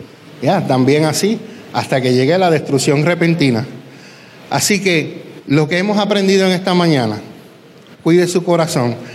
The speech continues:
que aunque usted vea que alguien esté prosperando, y aunque nosotros estemos, que a veces ni, ni cinco centavos hay en el bolsillo, <laughs> y a veces no nos alcanza, y a veces tenemos que hacer,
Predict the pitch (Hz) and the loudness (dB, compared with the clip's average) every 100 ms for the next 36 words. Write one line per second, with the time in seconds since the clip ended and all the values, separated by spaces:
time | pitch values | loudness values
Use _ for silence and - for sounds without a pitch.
0 | - - - 151 151 147 156 185 202 202 | -20 -6 -2 0 2 0 2 0 2 0
1 | 180 170 170 185 180 170 185 170 185 185 | 0 0 2 0 0 0 0 0 0 0
2 | 180 151 127 113 107 - - - 151 160 | 0 2 0 -2 -4 -12 -14 -2 0 0
3 | 160 160 151 143 175 180 196 180 180 170 | 0 0 0 2 0 2 2 2 0 0
4 | 175 175 165 - - - - 135 139 151 | 2 2 0 -6 -10 -18 -4 2 2 2
5 | 180 160 147 143 143 143 180 180 175 165 | 2 2 4 4 2 2 2 2 2 0
6 | 151 170 170 170 175 170 151 139 - 175 | 2 2 2 2 0 2 0 2 2 2
7 | - 151 190 254 254 - 294 - 233 196 | 2 -2 0 -2 -2 -2 -2 0 -2 -2
8 | 214 214 - 208 - - - - - - | -2 -4 -4 -6 -6 -10 -20 -20 -20 -20
9 | - - 220 214 190 165 - 160 175 196 | -14 -10 -8 -8 -10 -6 -2 0 0 0
10 | 196 196 196 185 170 - 185 196 190 139 | 0 0 0 0 -2 -2 0 0 0 -2
11 | 120 147 151 160 - 190 - - - 156 | -2 0 0 0 0 -2 -2 -10 -6 -2
12 | 170 185 190 180 170 180 175 160 | 0 0 0 -2 0 0 2 0